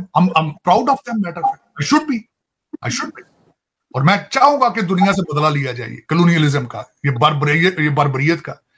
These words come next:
ये जो हमारे ऊपर, आप चीमा साहब, आप, आपने सारी जबान अपना पूरा पाकिस्तान झोंक देते हैं आप उर्दू के पीछे।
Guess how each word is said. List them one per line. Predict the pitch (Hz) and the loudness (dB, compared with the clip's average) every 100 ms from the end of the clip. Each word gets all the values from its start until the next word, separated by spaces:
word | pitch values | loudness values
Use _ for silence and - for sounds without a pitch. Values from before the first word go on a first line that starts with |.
| _ _ - | _ _ 0
ये | 185 | 2
जो | 190 | 4
हमारे | 170 156 165 202 | 2 4 4 4
ऊपर, | 190 - - 180 | -2 -4 -4 2
आप | 208 247 | 4 2
चीमा | 233 240 | -2 0
साहब, | 247 285 | 2 4
आप, | 247 233 208 214 - | 4 2 2 2 6
आपने | 202 214 240 175 | 4 4 -4 -4
सारी | 143 190 247 | -2 0 0
जबान | 220 170 160 226 | -2 -2 2 4
अपना | 240 226 214 | 4 2 0
पूरा | - 202 214 | 0 0 2
पाकिस्तान | 196 202 220 220 214 165 147 - 147 131 | 2 0 0 0 0 -2 -6 -10 -14 -14
झोंक | 110 180 214 | 0 2 4
देते | 214 190 | 2 0
हैं | 202 | 0
आप | 190 | 0
उर्दू | 160 175 | -2 -2
के | 190 180 | -4 -6
पीछे। | 170 | -2